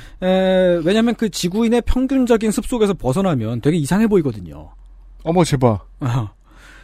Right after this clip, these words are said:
Speaker 1: 아, 최근에 민주화 운동이 한창 일어나고 있는 어떤 나라가 있습니다.
Speaker 2: 네.
Speaker 1: 왕이 있어요.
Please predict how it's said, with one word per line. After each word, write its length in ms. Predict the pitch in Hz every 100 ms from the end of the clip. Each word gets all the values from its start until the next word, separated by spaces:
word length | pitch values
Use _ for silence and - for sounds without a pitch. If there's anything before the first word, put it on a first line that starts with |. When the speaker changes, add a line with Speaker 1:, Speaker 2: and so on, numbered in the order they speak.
| - - -
Speaker 1:
아, 240 | 160 160
최근에 320 | 156 220 233 196
민주화 320 | 180 185 202
운동이 300 | 185 175 170
한창 260 | 175 185
일어나고 340 | 160 151 139 131
있는 160 | 135
어떤 200 | 180 170
나라가 240 | 139 110 104
있습니다. 440 | - 87 - 90 -
Speaker 2:
네. 240 | 165 90 73 -
Speaker 1:
왕이 280 | 113 175
있어요. 420 | 190 - 143 101